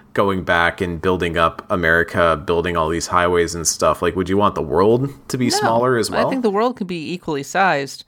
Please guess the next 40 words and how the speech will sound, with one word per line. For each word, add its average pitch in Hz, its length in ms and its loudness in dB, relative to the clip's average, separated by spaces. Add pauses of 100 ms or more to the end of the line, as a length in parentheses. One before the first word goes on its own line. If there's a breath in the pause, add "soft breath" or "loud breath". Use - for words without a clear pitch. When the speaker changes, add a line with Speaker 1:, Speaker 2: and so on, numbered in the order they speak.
(300 soft breath)
Speaker 2:
I 185 120 2
think 220 260 -2
the 175 120 2
matter 165 420 0
is 151 180 -6
just, - 400 -4 (560)
I 180 80 2
think 240 160 2
the 208 60 0
matter 180 280 2
is 165 160 0
just - 200 -6
doing 156 220 0
the 147 60 -4
missions 139 480 -4
over 123 440 0
and 127 200 -2
over 117 300 0
again. 98 480 -10
Like, 147 240 2
there 160 160 8
is 156 100 2
some, 180 400 4 (920 loud breath)
I, 214 240 2
I 208 60 2
would 214 120 -2
say 247 180 0
that 214 120 0
you 190 140 0
make 190 240 2
one 190 440 0
too 190 180 -2
many 165 240 0
runs 123 500 0
to, 123 540 -2 (340 soft breath)
uh, 131 400 2
Lake 139 280 -2
Knot 123 240 2
City, 107 380 -2 (420)
right? 127 380 2